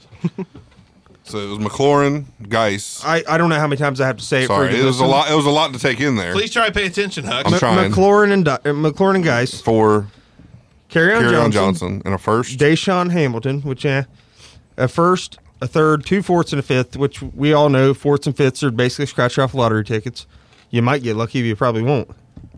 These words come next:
Speaker 2: I mean, I like the Geis side just 'cause the potential of Geis is still there. And we've seen what McLaurin can do.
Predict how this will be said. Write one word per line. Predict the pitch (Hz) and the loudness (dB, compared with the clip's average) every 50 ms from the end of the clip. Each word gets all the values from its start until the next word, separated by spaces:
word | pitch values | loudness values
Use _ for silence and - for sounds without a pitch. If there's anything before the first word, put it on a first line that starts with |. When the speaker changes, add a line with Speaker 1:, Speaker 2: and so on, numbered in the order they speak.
| - - | -14 -12
Speaker 2:
I | - 151 | -8 -6
mean, | 165 151 131 | -4 -4 -2
I | - 151 | 0 2
like | 165 160 131 101 | 2 2 0 0
the | - | -4
Geis | 98 104 95 101 101 - | -4 -4 -2 -2 -2 -2
side | - 95 92 92 98 101 98 - - - | -2 -2 -2 -2 -4 -6 -10 -16 -14 -14
just | 107 98 - | -12 -12 -8
'cause | - 107 98 92 95 | -6 -4 -4 -4 -6
the | 95 95 | -8 -8
potential | - - - - 113 101 101 - 101 95 | -8 -8 -4 -2 -2 -2 0 -2 -4 -4
of | 90 | -2
Geis | 98 98 98 98 95 - | -2 -2 0 -2 -2 -4
is | 98 85 | -10 -12
still | - - 101 92 92 | -8 -6 -6 -4 -2
there. | 95 95 92 95 95 98 95 - _ _ - - - 117 - _ _ - | -2 -2 -2 -2 -4 -4 -8 -12 _ _ -20 -20 -20 -20 -20 _ _ -12
And | - 85 98 92 90 | -10 -8 -6 -6 -6
we've | 95 95 87 | -6 -8 -6
seen | - 101 98 98 98 95 - - - | -4 -2 0 0 0 -2 -6 -8 -10
what | 95 - | -10 -8
McLaurin | - 98 101 101 98 95 92 92 95 - | -4 -2 0 0 0 0 -2 -4 -6 -8
can | - 92 92 95 | -8 -8 -6 -4
do. | 95 95 92 90 92 92 | -4 -4 -4 -4 -6 -8